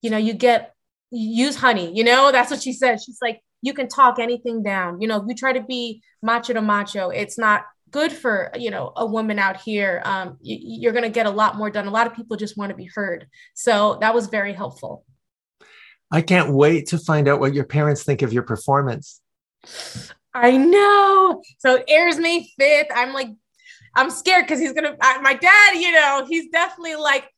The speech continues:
Speaker 1: "Let me see if she can do it believable." So I'm on the edge of my seat with that one.
Speaker 2: And, you know, I have a feeling you're gonna end up playing a lawyer one day and your mom will be coaching you again.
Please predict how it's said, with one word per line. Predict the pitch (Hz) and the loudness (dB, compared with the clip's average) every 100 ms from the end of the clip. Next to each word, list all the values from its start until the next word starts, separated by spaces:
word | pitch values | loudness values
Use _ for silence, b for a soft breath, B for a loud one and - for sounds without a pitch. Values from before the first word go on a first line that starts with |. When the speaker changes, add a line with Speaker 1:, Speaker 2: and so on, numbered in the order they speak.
| _ | _
Speaker 1:
"Let | 427 571 | 0 2
me | 571 - | 2 -2
see | 427 403 | 2 2
if | 359 | 2
she | - 359 349 | -4 -10 -8
can | 311 | -10
do | 330 330 | -6 -6
it | 247 | -6
believable." | 294 311 302 277 226 226 | -8 -6 -6 -6 -4 -4
So | 247 254 240 | -2 -2 -2
I'm | 247 | 0
on | 302 302 | -2 -2
the | 294 | -2
edge | 285 | -4
of | 285 | -4
my | 254 | -6
seat | 269 - 277 | -6 -10 -6
with | 240 254 | -6 0
that | 240 220 | 0 0
one. | 196 196 208 - B B B B | -8 -12 -16 -20 B B B B
Speaker 2:
And, | - 165 | -2 2
you | 165 | 4
know, | 160 180 | 4 6
I | 180 | 6
have | 156 147 | 4 2
a | 135 | 2
feeling | - 185 185 156 135 143 | 0 0 2 2 0 -2
you're | 147 147 | 0 0
gonna | 156 165 | 2 2
end | 170 151 | 2 2
up | 147 - | 2 0
playing | 160 147 143 | 0 0 2
a | |
lawyer | 139 147 185 175 | 2 4 4 4
one | 127 123 120 | 2 0 0
day | 123 131 | 0 2
and | 131 | 2
your | 131 | 2
mom | 135 151 160 | 4 4 4
will | |
be | 151 147 | 2 0
coaching | 165 170 165 156 | 0 0 2 2
you | 151 | 2
again. | 131 147 160 139 | 2 2 0 -2